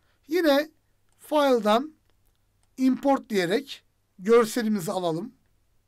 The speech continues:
Maskelemede kullanacağımız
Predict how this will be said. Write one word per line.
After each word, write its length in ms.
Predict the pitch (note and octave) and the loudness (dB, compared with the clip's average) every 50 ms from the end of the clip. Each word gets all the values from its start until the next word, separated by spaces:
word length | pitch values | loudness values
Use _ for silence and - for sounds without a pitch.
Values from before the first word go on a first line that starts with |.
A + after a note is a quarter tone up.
| _ _ _ _ _ _ _ _ _ _ _ _ _ _ _ _ _ _ _ _ _ _ _ _ _ _ _ _ _ _ _ _ _ _ _ _ _ _ _ _ _ _ _ _ _ _ _ _ _ _ _ _ _ _ _ _ _ _ _ _ _ _ _ _ _ _ _ _ _ _ _ _ _ _ _ _ _ _ _ _ _ _ _ _ _ _ _ _ | _ _ _ _ _ _ _ _ _ _ _ _ _ _ _ _ _ _ _ _ _ _ _ _ _ _ _ _ _ _ _ _ _ _ _ _ _ _ _ _ _ _ _ _ _ _ _ _ _ _ _ _ _ _ _ _ _ _ _ _ _ _ _ _ _ _ _ _ _ _ _ _ _ _ _ _ _ _ _ _ _ _ _ _ _ _ _ _
Maskelemede 760 | G#3 A3 C4 C#4 C4+ - - D4+ D4 D4+ D4+ D4+ D4 D#4+ D#4 | -4 0 0 0 0 0 -2 0 2 2 2 2 -2 -2 -4
kullanacağımız 960 | - C#4+ C4 B3 B3 A#3 A3 G#3+ F#3 G3 G3+ F#3+ F#3 G3+ B3 D4 - - - | -4 -4 -2 0 0 0 0 -2 -2 0 0 0 0 0 -4 -4 -6 -10 -20